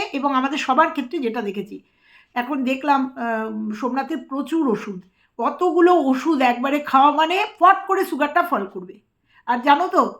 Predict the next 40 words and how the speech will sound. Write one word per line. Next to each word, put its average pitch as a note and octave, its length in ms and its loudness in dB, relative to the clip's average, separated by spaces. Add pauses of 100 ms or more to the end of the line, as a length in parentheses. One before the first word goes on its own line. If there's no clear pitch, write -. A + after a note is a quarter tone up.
(120)
মন্দিরা, D#4+ 260 0
তোমাকে D#4 360 -2
বলছি, A3+ 380 -6 (280)
সুগার E4+ 340 6
হাই C#4 300 4
হয়ে E4 240 4
গেলে E4 200 2
কিচ্ছু D4+ 360 -2
হয় C#4+ 120 6
না C#4 100 2
পেশেন্টের, A3 500 -6 (220)
সুগার D4 380 0
ফল C4+ 320 -2
করে C#4+ 260 -4
গেলেই C4 300 -4
কিন্তু C#4 300 -6
শরীরটা A#3+ 440 -8
খারাপ A#3+ 340 0
হয় D#4 100 4
এবং A#3+ 280 -6
তার A3+ 200 -6
থেকে B3 140 -14
একটা C4 140 -12
বিপদ F#3 360 -12
হয়। E3+ 100 -12 (280)
যদিও C4+ 260 -2
তোমার D4+ 280 4
বাবারও C4+ 360 4
সুগার A3 320 -6
ছিল, F#3 220 -14 (600)
দাদারও C4+ 320 0
সুগার A#3+ 340 -2
ছিল, G#3+ 120 -6
এখন A3 220 -2
মনে A3+ 160 -6
পড়েছে, G3 380 -10 (300)
দাদারও B3+ 320 0
মনে D#4+ 240 2
হয় F4+ 140 4
সুগার C#4+ 280 -4